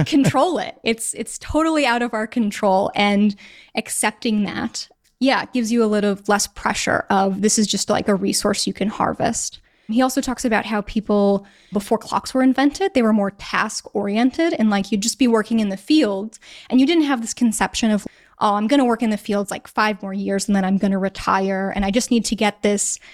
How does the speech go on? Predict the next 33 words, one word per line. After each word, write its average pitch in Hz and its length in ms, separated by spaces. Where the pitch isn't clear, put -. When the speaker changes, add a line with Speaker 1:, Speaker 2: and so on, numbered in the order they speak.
Speaker 2:
I 226 60
just 240 160
need 247 120
to, 240 100
like, 196 180
harvest 233 420
this 226 160
wheat, 208 420
and 233 120
then 226 80
I'm 196 200
done 226 300
for 220 120
this 202 160
season." 202 500
It 254 100
was 254 160
just, 320 260
like, 269 380
very 226 380
cyclical 220 800
of 208 160
you 220 100
just, 240 280
you're 226 80
in 277 200
the 285 80
moment, 208 440
and 208 120
the 202 60
seasons 196 460
keep - 380
repeating, 202 640